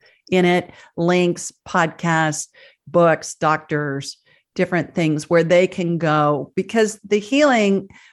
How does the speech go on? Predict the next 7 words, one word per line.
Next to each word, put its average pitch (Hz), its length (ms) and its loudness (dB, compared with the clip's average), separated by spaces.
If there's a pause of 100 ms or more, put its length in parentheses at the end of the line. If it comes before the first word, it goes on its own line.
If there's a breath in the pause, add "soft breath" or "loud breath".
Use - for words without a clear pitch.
(600 soft breath)
in 208 160 -2
which 202 220 0
I'm 247 320 0
participating 160 840 -2
with 151 240 -6
them 156 420 0 (160)
is 165 480 2